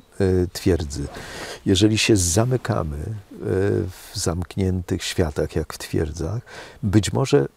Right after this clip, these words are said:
ocalamy na jakiś określony czas swoje życie, bliskich.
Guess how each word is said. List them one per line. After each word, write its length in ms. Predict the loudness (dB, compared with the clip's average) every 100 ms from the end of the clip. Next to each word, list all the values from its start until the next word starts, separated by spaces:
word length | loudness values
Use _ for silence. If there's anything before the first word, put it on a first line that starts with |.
| -6
ocalamy 600 | -4 0 2 2 0 0
na 240 | 0 -2 -6 _ _ _ _ _
jakiś 340 | -4 -4 -2 -4
określony 580 | -2 -2 -4 -4 -4 -4
czas 220 | -4 -4
swoje 400 | -4 0 0 0
życie, 460 | -2 -6 -4 -6 -6
bliskich. 720 | -8 -2 -2 -2 -4 -8 -10